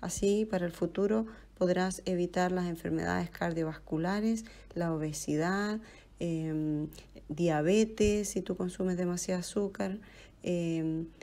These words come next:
es muy importante para tener una larga y sana vida, mantener un cierto control sobre nuestros hábitos, ¿verdad? Que, que sean cada día un poquito más saludables.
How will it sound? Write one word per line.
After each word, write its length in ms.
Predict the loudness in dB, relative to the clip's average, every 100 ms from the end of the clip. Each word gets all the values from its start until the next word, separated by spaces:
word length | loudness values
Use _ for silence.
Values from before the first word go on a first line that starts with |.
| -12
es 260 | -2 -2 0
muy 360 | 0 2 4 4
importante 600 | 4 0 0 -2 0 2
para 220 | 2 0
tener 280 | 0 0 0
una 180 | 0
larga 560 | 0 0 2 0 0 0
y 80 | -2
sana 500 | -2 -2 0 2 2
vida, 420 | 2 2 2 0 -4 -16 -20 -18 -4
mantener 600 | 0 0 2 2 2 4
un 540 | 2 2 0 0 0 -2
cierto 840 | 2 2 0 -2 0 2 2 -2 -6 -20 -18
control 640 | -2 -2 2 2 4 2 0
sobre 520 | -2 -2 0 0 2
nuestros 540 | 2 0 -2 -4 -2
hábitos, 460 | -2 0 -2 -8 -14 -6
¿verdad? 460 | -4 -2 0 -2 -2
Que, 180 | -6 -8 -10 -20 -18 -2
que 140 | -2
sean 420 | 0 2 2 2
cada 360 | 0 -2 0 0
día 300 | 2 0 0
un 160 | -2 -2
poquito 320 | -2 -2 -2
más 200 | -2 -4
saludables. 800 | -6 -4 -4 -4 -8 -12 -14